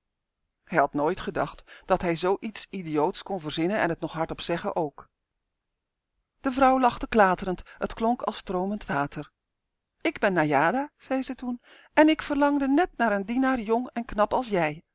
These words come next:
Breng me naar het oudste huis van dit dorp, als het je belieft en als je dat kunt."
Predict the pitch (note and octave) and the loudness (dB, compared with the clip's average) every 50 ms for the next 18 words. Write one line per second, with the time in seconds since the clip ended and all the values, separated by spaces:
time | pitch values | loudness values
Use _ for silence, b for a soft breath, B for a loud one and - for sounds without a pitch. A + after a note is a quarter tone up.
0 | _ _ _ _ _ _ _ _ - - C#4+ E4 E4 D#4+ D#4+ D4 C4+ A3+ G#3+ - | _ _ _ _ _ _ _ _ 0 4 4 6 6 6 4 4 4 2 0 0
1 | - - B3+ D4 D4+ - - - C#4+ B3 G#3 F#3 F#3+ - - - B3 C4 C4+ G3+ | 0 0 0 0 0 -4 -6 -6 -4 -2 0 -2 -2 -2 -4 -4 -4 -4 -4 -4
2 | E3+ D#3+ D3 D3 _ _ _ - - _ _ - D#3+ E3 - F3+ D#3 - - F3 | -2 -2 -2 -4 _ _ _ -20 -20 _ _ -2 -2 0 0 -4 -8 -6 -8 -6
3 | D#3 D3+ D3 D3 F3+ A3 - - - A3 A3 F3+ D#3+ - - F#3+ G#3 A#3 - - | -4 -4 -4 -4 -4 -8 -10 -8 -6 -4 -2 -2 -4 -4 -4 -4 -6 -6 -6 -8
4 | - C#3+ C#3 C#3 - - - | -8 -6 -6 -8 -10 -14 -20